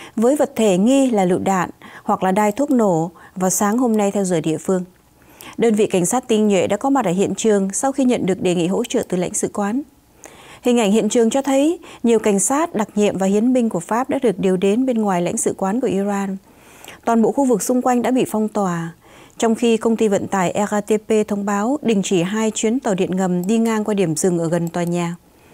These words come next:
Giới chức cảnh sát Paris sau đó thông báo người đàn ông đã bị khống chế và áp giải ra khỏi lãnh sự quán Iran. Văn phòng công tố Paris nói rằng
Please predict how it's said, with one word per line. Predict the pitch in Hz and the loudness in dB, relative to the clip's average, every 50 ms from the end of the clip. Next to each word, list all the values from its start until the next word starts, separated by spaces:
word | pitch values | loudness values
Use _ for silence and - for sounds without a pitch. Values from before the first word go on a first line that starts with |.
| - - - - - - - - - - - | -20 -20 -20 -20 -20 -20 -20 -20 -20 -8 -2
Giới | - 277 302 | 0 0 0
chức | - 359 359 | 0 0 0
cảnh | 262 214 196 | 0 0 2
sát | - 277 302 - | 0 0 0 0
Paris | 262 240 247 247 240 226 | 0 0 2 2 2 2
sau | - 240 226 | 0 0 0
đó | 226 233 254 | 0 0 0
thông | - 262 247 233 | 0 0 0 0
báo | 226 220 226 240 285 359 - - - - - - | 0 0 0 0 -2 -2 -4 -8 -20 -14 -6 -2
người | 220 220 | 0 2
đàn | 208 208 214 233 | 2 4 4 4
ông | 254 247 240 | 4 4 2
đã | 220 - 233 | 2 2 2
bị | 240 247 208 | 2 2 0
khống | - - 220 247 247 | 0 0 -2 -2 0
chế | - 254 240 233 254 285 | 0 0 0 2 2 0
và | 302 | 0
áp | - - 294 - | -2 -2 -4 -4
giải | - - 214 185 160 165 | -2 -2 0 0 0 0
ra | 202 214 | -2 -4
khỏi | - 220 185 165 | -2 -2 -2 -2
lãnh | 165 - 220 | -2 -4 -4
sự | - - 185 | -2 -4 -2
quán | - 214 208 233 | -2 -2 -2 0
Iran. | 262 254 220 202 202 196 196 190 190 196 196 _ _ _ _ _ _ - - - - - - - - | 0 0 0 0 -2 -2 -2 -4 -6 -8 -10 _ _ _ _ _ _ -20 -20 -20 -20 -20 -18 -10 -4
Văn | - 208 208 | -2 0 0
phòng | 202 208 185 175 | 2 0 0 0
công | 165 196 202 202 | 0 0 -2 0
tố | - 214 | 0 -2
Paris | 226 247 220 202 208 202 196 | 0 0 0 0 2 2 2
nói | 202 214 240 | 0 0 -2
rằng | - 233 208 185 180 175 | -2 -2 -2 -2 -2 -4